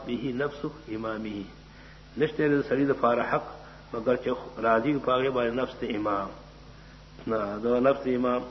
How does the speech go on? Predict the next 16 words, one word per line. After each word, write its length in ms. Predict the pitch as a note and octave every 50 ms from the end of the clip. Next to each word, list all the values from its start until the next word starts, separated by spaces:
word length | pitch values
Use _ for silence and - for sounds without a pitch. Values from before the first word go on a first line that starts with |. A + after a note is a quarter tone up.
| - - - - - - - - -
دا 140 | - B2 C3
هغه 140 | C3+ C3+ C#3+
مخکې، 320 | C#3+ D3 - - D3 D3 C#3+ D3 - - -
نه، 120 | B2 A#2+ A#2 A#2 A2+ A2 A2 G#2+ G#2 - G2+ -
چې 80 | - B2+ B2 A#2+ A#2+ A#2+ - - - - A2 G#2+ G2 - B2 A2+
احیا 240 | - B2 B2 B2 A#2+ A#2+ - - - - - - - - - - - - - -
حق، 140 | - D#3 - - - C#3 C3 B2+ B2+ A#2+ A#2 A#2 A2+
نه، 80 | A2+ A#2 -
حق 160 | - E3 - - D3+ C#3+
د 40 | C#3+ D3+ D#3 C#3+ - - - - - - - B2+ A2
احیا 260 | A2 A#2+ C3 D3 D3 D3 D3 - - - - - - - A#2+ A#2+ A#2+ A2 A2+ A#2
هغه 220 | B2+ C#3+ D#3 D#3+ D#3
څه 300 | D#3 - C#3 C3+ A#2+ A#2+ B2
ګرځي 220 | C#3 D3+ D#3 D#3+ D3+ -
چې 60 | B2+ C3
اجازت 460 | A#2+ B2 B2 B2 B2+ C#3+ C#3 -